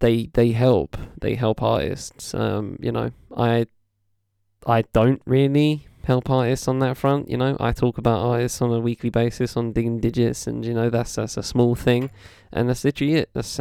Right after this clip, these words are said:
<laughs> and, you know, I interview a couple of them a year, um, if they're down for it, and that's ca-,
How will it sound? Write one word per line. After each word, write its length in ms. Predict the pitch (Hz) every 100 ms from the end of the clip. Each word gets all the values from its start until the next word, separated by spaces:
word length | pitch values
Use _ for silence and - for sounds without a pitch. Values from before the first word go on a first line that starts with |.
| -
<laughs> 140 | - -
and, 200 | 120 117
you 60 | 131
know, 100 | 131
I 40 |
interview 360 | - 127 127 127
a 60 |
couple 280 | - 123 123
of 60 | 120
them 180 | 120
a 40 | 123
year, 320 | 120 123 123 - - - - -
um, 640 | - 110 113 110 113 117 - _ -
if 180 | 120
they're 100 | -
down 280 | 120 135 131
for 180 | - 82
it, 140 | - - -
and 360 | 127 120 113 - - _ _ -
that's 240 | 127 -
ca-, 260 | - -